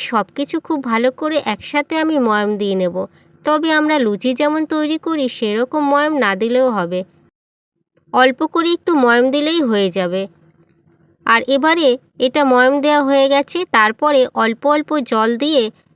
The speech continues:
একটা ডো আমি বানিয়ে নেব। একবারে বেশি জল দেব না, কারণ বেশি জল দিলে হয়তো ডোটা নরম হয়ে যাবে, তার জন্য অল্প অল্প জল দিয়ে মাখিয়ে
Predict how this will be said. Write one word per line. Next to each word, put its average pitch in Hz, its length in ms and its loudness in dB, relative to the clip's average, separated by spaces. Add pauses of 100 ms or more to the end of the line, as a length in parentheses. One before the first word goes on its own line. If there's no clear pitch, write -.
(120)
একটা 262 220 -2 (140)
ডো 233 100 4 (160)
আমি 277 160 2 (140)
বানিয়ে 190 360 0
নেব। 180 160 -2 (500)
একবারে 240 360 0 (100)
বেশি 240 220 -2 (100)
জল 302 140 0 (120)
দেব 254 140 4 (140)
না, 339 60 -2 (160)
কারণ 285 200 2 (120)
বেশি 214 320 -2
জল 294 160 0 (100)
দিলে 320 200 -2 (100)
হয়তো 294 260 0 (120)
ডোটা 226 260 0 (120)
নরম 202 360 0
হয়ে 202 240 -4
যাবে, 185 240 -6 (360)
তার 208 240 4
জন্য 302 200 -2 (240)
অল্প 190 180 -4 (120)
অল্প 277 140 -4 (200)
জল 294 160 2 (100)
দিয়ে 277 220 0
মাখিয়ে 190 360 -4